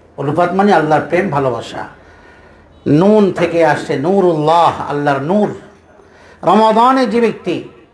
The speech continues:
আমল করবে, সঠিকভাবে গুনাহমুক্ত থাকবে, সিয়াম পালন করবে, আল্লাহ পাক তাকে তাকওয়ার নূর দান করবেন। আল্লাহ প্রদত্ত আলোয় সে আলোকিত হবে মুমিন। এই লোক রমাদানের এই অর্থ তিনি লিখেছেন এখানে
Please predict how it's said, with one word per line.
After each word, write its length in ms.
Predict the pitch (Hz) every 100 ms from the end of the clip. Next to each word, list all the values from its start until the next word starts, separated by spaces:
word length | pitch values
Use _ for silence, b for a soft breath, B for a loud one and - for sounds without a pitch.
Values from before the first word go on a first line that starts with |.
| -
আমল 380 | 131 165 226 220
করবে, 440 | 196 180 170 160
সঠিকভাবে 680 | 190 190 240 196 185 165 156
গুনাহমুক্ত 540 | 160 214 254 269 277
থাকবে, 500 | 262 - 202 156 143
সিয়াম 300 | 120 190 190 185
পালন 240 | 180 180
করবে, 340 | 147 127 120 - - B B B B B B
আল্লাহ 460 | - 202 214 240 202 -
পাক 220 | 196 196 -
তাকে 440 | 180 180 196 226 254
তাকওয়ার 460 | 190 180 156 165 160
নূর 440 | 139 143 226 254
দান 220 | 180 156 143
করবেন। 260 | 131 117 - - - -
আল্লাহ 340 | 180 240 247 233
প্রদত্ত 380 | 208 196 - -
আলোয় 500 | 160 160 202 220 208
সে 260 | - 185
আলোকিত 560 | 151 - 175 190 208 -
হবে 300 | 156 113 131 - - - - - _
মুমিন। 440 | - 135 120 110 - - - - - - -
এই 140 | 202 226
লোক 140 | 226 - - - - - - -
রমাদানের 680 | 156 165 165 151 160 165 160 -
এই 240 | - 147 143
অর্থ 340 | 139 156 - 156
তিনি 420 | 156 - 143 143
লিখেছেন 460 | 147 160 151 139
এখানে 360 | 127 120 123 110